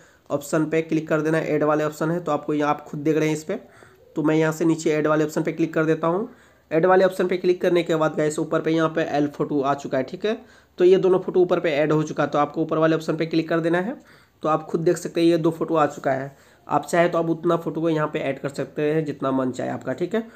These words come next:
उसके बाद गाइस, मैं एक प्रीसेट का लिंक डिस्क्रिप्शन पे दे दूंगा, आप उसको सिर्फ एक क्लिक में डाउनलोड कर सकते हैं। तो उस प्रीसेट का लिंक मैं नीचे पे दे चुका हूँ, तो आप चाहे तो आप वहाँ से जा करके इसको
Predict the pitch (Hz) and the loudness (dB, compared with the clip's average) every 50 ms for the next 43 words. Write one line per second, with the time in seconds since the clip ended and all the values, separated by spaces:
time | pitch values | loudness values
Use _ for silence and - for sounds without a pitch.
0 | - - - - - - 160 - - 190 185 185 180 175 185 185 190 185 - 185 | -20 -20 -20 -14 -10 -10 -6 0 2 4 4 4 4 6 4 4 4 2 2 2
1 | 175 175 175 175 175 - - - 170 170 - - - 165 165 165 - 175 165 - | 2 4 4 2 0 -2 -2 -4 -6 -6 -6 -2 0 2 2 2 0 -4 -2 0
2 | 170 165 165 160 160 175 160 160 156 160 - 170 160 160 160 - 165 165 165 165 | 2 4 4 4 4 2 0 0 -2 -4 -2 -2 -2 -2 0 0 0 2 2 2
3 | 160 156 170 165 170 170 165 165 180 226 - - - - - - - - 156 170 | 2 4 4 4 4 4 4 2 2 0 -4 -8 -18 -20 -20 -18 -6 2 2 2
4 | 170 185 180 - - 196 190 - 190 190 - 190 160 180 180 - - 180 165 - | 2 2 -6 -2 -4 -4 0 0 -2 0 0 0 0 0 -4 0 0 0 0 2
5 | 185 185 170 160 160 160 160 165 160 156 160 151 147 - - - - 139 131 131 | 0 0 2 4 4 4 4 2 2 0 -6 -6 -6 -8 -14 -10 -8 -6 -4 -4
6 | 135 131 - 156 156 165 165 165 - - - 156 156 151 - 165 160 - 165 160 | -6 -4 -4 0 2 2 2 0 -2 -8 -8 -8 -8 -6 -6 -6 -4 0 0 0
7 | 160 160 156 160 160 160 160 160 165 170 170 165 156 156 - - 135 156 151 156 | 2 2 0 0 2 4 4 4 4 2 2 0 0 -2 -4 -4 -2 -2 2 2
8 | 170 170 175 170 147 151 165 160 - - 175 165 165 170 165 170 165 160 165 - | 0 0 0 0 2 2 0 0 0 -2 2 2 2 2 4 4 2 2 2 0
9 | 170 160 165 165 165 160 151 156 160 165 160 165 165 147 160 147 151 151 180 180 | 0 0 0 2 2 0 0 2 0 -2 -2 -2 -2 -2 0 0 -2 -2 -2 -2
10 | 175 - - - 165 | -2 -2 -2 -4 -4